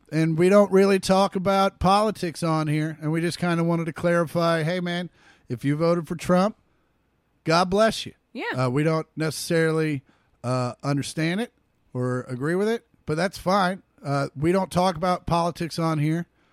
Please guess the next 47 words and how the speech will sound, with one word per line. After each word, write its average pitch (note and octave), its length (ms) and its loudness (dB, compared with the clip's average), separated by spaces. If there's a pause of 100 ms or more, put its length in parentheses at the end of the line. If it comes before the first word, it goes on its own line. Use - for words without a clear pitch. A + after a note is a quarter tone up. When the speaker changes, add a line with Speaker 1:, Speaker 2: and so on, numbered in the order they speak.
(120)
Speaker 1:
for D3 140 -8
the D3 80 -4
most D3+ 260 -4
part, F3 340 -2
and C#3+ 120 -4
we D3 80 -2
want D3+ 200 -2
you D3 60 -2
to D3 80 -2
know D3+ 200 0
that D3+ 160 -2
no D3 80 -2
matter D#3 200 0
who E3 120 2
you G3 120 0
voted D#3+ 320 0
for, D#3 80 -14
we D#3+ 140 -2
have E3 160 -2
family F#3+ 400 -4
members G3 500 -4 (440)
that E3+ 120 0
vote F#3+ 260 2
for F3+ 100 -10
Trump, G3+ 380 -2 (100)
and C#3+ 140 -2
we D3 120 0
still E3+ 320 -4
love E3 280 -2
them F3+ 220 -2
to D3+ 140 -8
death. E3+ 400 -4 (160)
Speaker 2:
Exactly. G3+ 720 -6
Speaker 1:
Mainly C#3 340 -6
'cause D3 200 -8
they D#3 120 -8
give E3 180 -8
us E3 160 -8
money. E3 360 -4 (640)
Speaker 2:
Who A#4 100 -6
the C#5 100 -4
fuck - 300 -4
are A4 60 -2
you G4+ 180 0
getting G#4+ 240 -6
money G#4+ 220 -2
from? G3+ 360 -8